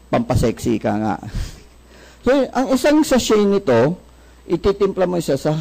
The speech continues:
half liter of five hundred M L tubig. No? Lalo na pag masyadong malamig, it's very, very refreshing. Ano meron dito? Ano meron dito? Ito ay made of Lycovera.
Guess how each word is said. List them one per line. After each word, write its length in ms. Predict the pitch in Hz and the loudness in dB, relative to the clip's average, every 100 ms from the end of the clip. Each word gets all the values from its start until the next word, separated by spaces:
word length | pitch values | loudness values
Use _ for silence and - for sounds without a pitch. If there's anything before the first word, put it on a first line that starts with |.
| - 196 | -2 -2
half 240 | 185 - | -2 0
liter 320 | 165 156 143 | -2 0 0
of 160 | 127 - | 0 -2
five 180 | 147 147 | -2 -2
hundred 320 | 143 135 131 | -4 -2 -2
M 160 | 123 107 | -2 -4
L 80 | 117 | -4
tubig. 400 | 113 101 107 85 - - - - | -4 -2 -2 -4 -10 -20 -18 -8
No? 160 | 120 - - - - | -8 -8 -14 -12 -2
Lalo 320 | 220 208 208 | 0 2 2
na 160 | 208 | 0
pag 160 | 196 156 | -2 -4
masyadong 480 | 165 160 160 151 147 | -2 0 0 0 0
malamig, 400 | 131 120 123 135 | 0 -2 -4 -6
it's 160 | - | -10
very, 560 | 117 113 139 147 143 131 - 104 | -12 -4 -2 0 0 -2 -8 -6
very 400 | 117 113 113 104 | -4 -2 -4 -6
refreshing. 640 | 101 - 90 - - 85 92 - - - - - | -10 -10 -10 -10 -12 -16 -18 -20 -20 -20 -20 -10
Ano 240 | - 403 370 | -2 0 2
meron 320 | 320 277 254 | 2 4 2
dito? 400 | 208 175 202 113 - - - - - | 2 0 0 0 -6 -20 -20 -20 -4
Ano 160 | 247 | 0
meron 320 | 269 254 240 233 | 2 2 2 0
dito? 480 | 214 214 294 - - - - | 0 2 0 -2 -14 -20 -6
Ito 400 | 147 160 151 139 | -4 0 2 4
ay 400 | 156 233 294 302 - - | 4 4 2 0 -10 -8
made 320 | 147 160 160 | 0 2 4
of 320 | 139 214 320 - - - 320 | 4 4 2 -4 -20 -16 -6
Lycovera. 1300 | 165 180 175 - 175 170 160 123 117 127 107 82 | 0 2 2 0 2 2 0 0 0 0 -2 -4